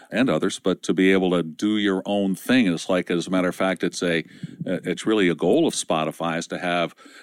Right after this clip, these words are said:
as many artists who are just making a living off of their streaming and building their business and their brand off of that and being able to own more of your own music. And so, you know, we're all kind of motivated in that same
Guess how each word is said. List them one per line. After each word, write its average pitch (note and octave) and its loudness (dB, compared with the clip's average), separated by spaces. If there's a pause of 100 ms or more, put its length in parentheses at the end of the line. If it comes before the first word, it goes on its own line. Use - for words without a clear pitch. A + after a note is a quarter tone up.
as F2 -2
many G#2 0
artists F#2+ 0
who F#2+ -2
are F2+ 0
just F2 -8
making F#2 -2
a F2 -4
living F2 -2
off F2 -4
of E2 -6
their D#2 -4
streaming F2+ 0
and D2+ -8
building F2 -4
their D2+ -4
business F2+ -2
and E2 -4
their D2 -4
brand F2 -2 (380)
off F#2 0
of D2+ -6
that G2+ 0 (180)
and F2 -2
being F2+ 2
able F2 0
to - -6
own F2+ 0
more F#2+ 0
of D#2+ -6
your D#2+ 0
own D2+ -2
music. F#2 0
And D2+ -6
so, D#2 -2 (380)
you F2 0
know, D#2+ 0
we're F2 2
all F#2+ 4
kind F#2 -2
of D#2+ -2
motivated E2 2
in D#2+ 0
that D#2 -2
same E2+ -2